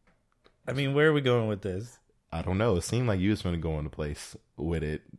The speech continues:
Speaker 2: I don't know. Go
Speaker 1: Well,
Speaker 2: where you
Speaker 1: for
Speaker 2: wanna
Speaker 1: me,
Speaker 2: go,
Speaker 1: okay,
Speaker 2: but
Speaker 1: 'cause
Speaker 2: <laughs>
Speaker 1: artificial intelligence is one thing.
Speaker 2: Yeah.
Speaker 1: Now, I feel like there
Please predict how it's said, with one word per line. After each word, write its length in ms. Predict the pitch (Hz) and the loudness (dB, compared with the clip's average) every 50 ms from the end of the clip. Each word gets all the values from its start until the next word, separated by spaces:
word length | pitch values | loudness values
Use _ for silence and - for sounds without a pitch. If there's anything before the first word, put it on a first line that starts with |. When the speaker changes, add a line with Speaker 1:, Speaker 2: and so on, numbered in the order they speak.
| - | -4
Speaker 2:
I 40 | 85 90 | -2 0
don't 200 | 92 98 104 113 | 2 2 2 2
know. 180 | 117 104 90 | 2 2 2
Go 100 | 78 87 | 2 4
Speaker 1:
Well, 80 | 101 113 | 6 8
Speaker 2:
where 80 | 240 240 | 8 8
you 80 | 214 | 8
Speaker 1:
for 80 | 214 214 | 6 6
Speaker 2:
wanna 120 | 214 240 254 | 6 6 4
Speaker 1:
me, 140 | 247 226 - | 4 2 0
Speaker 2:
go, 60 | 156 160 | 2 0
Speaker 1:
okay, 400 | 165 160 156 113 101 95 104 - | 0 2 2 0 0 0 -2 -6
Speaker 2:
but 80 | - - | -8 -2
Speaker 1:
'cause 160 | - 147 98 95 | 0 0 2 2
Speaker 2:
<laughs> 0 | |
Speaker 1:
artificial 580 | - 156 175 208 208 - 185 175 - 180 160 | 2 2 2 2 2 2 0 0 2 0 -2
intelligence 500 | 143 139 156 143 143 139 127 120 120 117 | 0 2 4 4 4 4 2 0 -4 -4
is 120 | 113 110 110 | -4 -2 0
one 220 | 120 123 120 120 | 0 0 0 0
thing. 340 | 120 107 98 95 92 95 - - | -2 -2 -4 -4 -6 -8 -10 -8
Speaker 2:
Yeah. 260 | 80 80 73 69 69 - - - | -6 -6 -4 -6 -6 -10 -10 -6
Speaker 1:
Now, 440 | 123 120 117 113 110 110 107 - - - - - - _ - | -2 0 2 2 2 2 0 -2 -6 -14 -20 -20 -20 _ -2
I 220 | - 147 180 202 | 2 2 4 2
feel 340 | 196 - - 160 143 139 135 | 2 0 0 2 4 4 4
like 360 | 127 123 120 113 113 110 - - - | 4 4 4 2 0 -2 -6 -14 -10
there 280 | 113 120 123 117 110 | -4 0 2 2 2